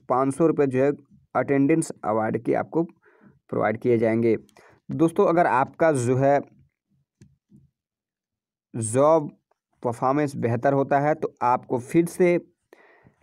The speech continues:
इस टाइम ड्यूरेशन को बढ़ाया जा सकता है और आपको कंपनी के जो है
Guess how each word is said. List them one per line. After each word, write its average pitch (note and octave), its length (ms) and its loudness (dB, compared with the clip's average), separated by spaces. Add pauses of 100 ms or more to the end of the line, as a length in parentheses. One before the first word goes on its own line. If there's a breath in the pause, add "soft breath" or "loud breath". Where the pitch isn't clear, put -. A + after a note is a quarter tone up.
(1400 soft breath)
इस C#3 240 -6
टाइम C3+ 260 2
ड्यूरेशन C3 400 2
को E3 140 0
बढ़ाया A2 320 0
जा A2 140 -2
सकता A#2 300 -8
है B2+ 180 2
और B2 200 0
आपको C3 480 -2
कंपनी D#3 540 -2
के C#3+ 200 -2
जो A2+ 180 -4
है B2 120 0